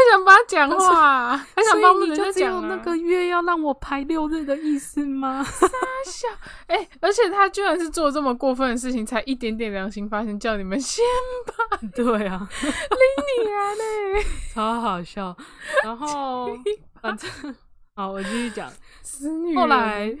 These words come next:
Speaker 2: 那个姐姐来之后，我们店真的，哦，我们业绩真的超好。
Speaker 1: 嗯。
Speaker 2: 如果比如说一个月业绩是定二十万好了，
Speaker 1: 嗯。
Speaker 2: 我们基本上都做到四十或四十五。
Speaker 1: 哦，一倍。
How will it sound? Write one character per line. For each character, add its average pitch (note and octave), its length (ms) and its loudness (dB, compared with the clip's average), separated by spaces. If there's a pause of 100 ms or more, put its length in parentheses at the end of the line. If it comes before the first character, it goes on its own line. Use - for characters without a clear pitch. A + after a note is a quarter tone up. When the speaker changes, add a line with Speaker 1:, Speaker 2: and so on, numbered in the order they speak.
(680)
Speaker 2:
那 C4+ 160 -4
个 B3 120 -2
姐 A3+ 160 -4
姐 A#3 120 -2
来 G#3+ 120 -2
之 F3+ 120 -6
后， G3+ 160 -2
我 F#3+ 100 -6
们 F3+ 140 -6
店 G3 200 -6
真 F#3+ 120 -8
的， E3 380 -8 (100)
哦， E3 260 -8
我 E3+ 60 -10
们 F3+ 140 -6
业 G#3 140 -2
绩 F#3+ 160 -8
真 F#3 120 -6
的 E3 100 -8
超 D#3+ 260 -8
好。 - 240 -18 (360)
Speaker 1:
嗯。 C4 180 0
Speaker 2:
如 A3+ 60 -2
果 A#3 320 2
比 F#3+ 140 -6
如 F#3 100 -4
说 G3+ 320 -4
一 A#3+ 100 -8
个 G#3 160 -2
月 G#3 240 -4
业 G3+ 220 -6
绩 F3+ 520 -10
是 G3+ 200 -10
定 F3+ 440 -8
二 B3 120 0
十 F#3 180 -4
万 F3+ 220 -2
好 D#3+ 180 -14
了， - 140 -20 (400)
Speaker 1:
嗯。 G#3+ 220 -8
Speaker 2:
我 F#3 60 -6
们 F#3+ 100 -4
基 A3+ 160 -4
本 G3 160 -4
上 F#3+ 240 -8
都 F#3+ 140 -8
做 F#3 180 -6
到 F#3 140 -6
四 F3+ 260 -10
十 - 300 -16 (320)
或 G3 100 -6
四 G3+ 160 -8
十 E3 160 -12
五。 D#3 40 -4
Speaker 1:
哦， C#4+ 460 -2 (340)
一 C4 100 -8
倍。 B3+ 480 -6